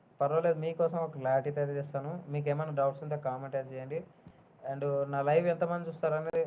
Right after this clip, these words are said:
హాయ్ అని అయితే కామెంట్ చేయండి. మీ పేరు ఖచ్చితంగా నేను మెన్షన్ చేస్తాను.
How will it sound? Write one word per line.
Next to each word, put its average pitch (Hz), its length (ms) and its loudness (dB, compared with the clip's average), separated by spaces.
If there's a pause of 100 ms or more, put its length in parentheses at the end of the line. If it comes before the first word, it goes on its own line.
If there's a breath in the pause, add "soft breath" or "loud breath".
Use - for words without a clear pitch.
(160)
హాయ్ 151 280 2
అని 156 120 -2
అయితే 156 240 -2
కామెంట్ 143 400 0
చేయండి. 143 260 -2
మీ 156 160 -6
పేరు 160 280 4 (100)
ఖచ్చితంగా 175 640 -2
నేను 165 180 -4
మెన్షన్ 139 400 -4
చేస్తాను. 127 360 -8